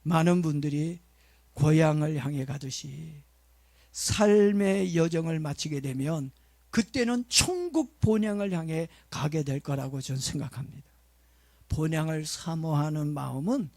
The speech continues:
단순히 천국을 기다리는 것이 아닙니다. 천국을 기다리고 천국을 바라보며 사는 사람들의 삶은 달라져야 됩니다.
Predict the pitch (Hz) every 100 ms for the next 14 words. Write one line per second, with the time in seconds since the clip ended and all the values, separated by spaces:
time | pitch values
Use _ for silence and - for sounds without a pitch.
0 | _ - - - _ - - 208 240 226
1 | 247 269 - - 339 339 285 233 254 226
2 | - 214 202 196 196 196 170 - 170 131
3 | 135 139 143 135 147 156 165 160 - _
4 | _ _ - - - - - 320 294 269
5 | 277 240 - 214 240 233 208 180 170 165
6 | _ _ - - 330 311 294 285 294 -
7 | 247 254 254 233 254 240 233 240 226 -
8 | 262 220 214 220 226 - - 247 214 226
9 | 254 349 202 - _ - - 233 277 240
10 | 208 180 175 170 165 165 156 160 170 196
11 | 185